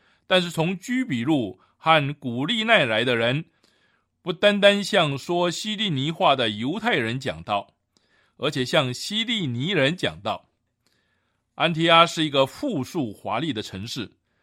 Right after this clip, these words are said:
被形容为亚细亚的眼目，是当时代世界第三大城。当时第一大城是罗马，第二大城是在埃及的亚历山大。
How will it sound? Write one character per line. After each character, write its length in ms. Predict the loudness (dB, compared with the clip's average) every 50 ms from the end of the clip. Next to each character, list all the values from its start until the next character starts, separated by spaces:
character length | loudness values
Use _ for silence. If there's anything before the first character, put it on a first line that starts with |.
| _ _ _ _ _ _ _ _ -4
被 280 | 0 2 2 4 2 2
形 220 | 0 -2 -2 -2
容 160 | 0 0 0
为 300 | 2 2 2 2 2 0
亚 260 | 0 0 0 0 -2 -6
细 200 | -6 -8 -4 -2
亚 180 | -2 -2 -2
的 100 | -4 -6
眼 240 | -6 -6 -6 -8 -6
目， 320 | -4 -2 -2 -4 -4 _ _ _ _ _ _ _ _ _ _ _ _ _ _
是 380 | _ -10 -6 -4 -2 -2 -2 0
当 340 | 2 2 4 4 2 -2 -4
时 160 | -6 -4 2
代 340 | 6 6 6 8 6 4 2
世 320 | -2 -6 -10 -8 -8 -8
界 240 | -4 -2 0 0 0
第 220 | -2 -4 -8 -8
三 260 | -4 -2 -2 -2 0
大 200 | 0 0 0 0
城。 360 | -2 -6 -8 -6 -6 -6 -6 -6 _ _ _ _ _ _ _ _ _ _ _ _ _ _ _ _ _ _ _ _ _ _ _ _
当 180 | -2 -2 0 -2
时 480 | -2 -2 0 0 2 4 4 2 2 0
第 220 | -2 -4 -6 -4
一 80 | -2 4
大 160 | 4 4 4
城 240 | 4 0 -4 -6 -6
是 120 | -6 -6
罗 200 | -4 -2 0 0
马， 300 | 0 0 -2 -6 -8 -18 _ _ _ _ _ _ _ _ _ _ _ _ _ _ -6
第 140 | -2 2 2
二 80 | 4
大 180 | 6 6 4 4
城 260 | 2 -2 -4 -4 -6
是 140 | -8 -6 -2
在 160 | 0 0 2
埃 260 | 2 2 0 0 -2
及 200 | -4 -8 -8 -4
的 160 | -2 -2 -2
亚 160 | -2 -6 -8 -8
历 120 | -8 -8
山 220 | -6 -6 -6 -2
大。 280 | 0 0 0 -2 _ _